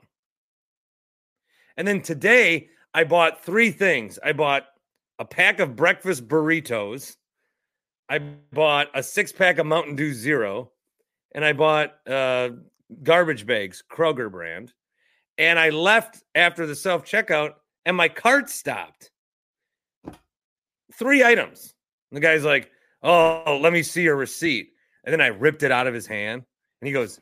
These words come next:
"Damn." And I go, "Well, this is some fucking bullshit." He's like, "I didn't stop your cart." I said, "Well, you might as well have." If you don't, if you, if you don't trust that I can't leave your store with three items,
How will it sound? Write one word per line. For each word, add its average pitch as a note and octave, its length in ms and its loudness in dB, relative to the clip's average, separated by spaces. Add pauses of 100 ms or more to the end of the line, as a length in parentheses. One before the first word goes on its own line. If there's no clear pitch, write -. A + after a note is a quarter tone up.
(200)
"Damn." C3 400 2 (260)
And D3 80 -4
I D#3+ 40 2
go, C#3+ 280 -2 (240)
"Well, A#3 120 6
this A#3 80 2
is G#3+ 80 -2
some F3+ 120 0
fucking F3+ 480 -2
bullshit." E3+ 720 2 (300)
He's D3 100 -6
like, D3 180 -2 (220)
"I G#3 100 4
didn't D#4 180 4
stop C#3+ 320 -2
your B2+ 120 -8
cart." C3+ 400 -2 (640)
I F#2+ 40 -20
said, B2 100 -8
"Well, C#3+ 100 -2
you C#3 80 0
might C3 140 -2
as G2 120 -8
well G2 200 -8
have." E2 320 -14 (680)
If E3 80 -8
you A#3 80 4
don't, C4+ 300 6
if F#3 120 0
you, A#3+ 160 2
if G3 120 -6
you B3 60 2
don't B3+ 160 2
trust F3+ 320 -2
that D#3 100 -2
I C#3+ 120 0
can't C3+ 360 -6 (400)
leave C#3+ 460 -6
your C3+ 140 -2
store C3+ 300 -2
with A#2+ 160 -6
three B2 280 -4
items, C3 440 -6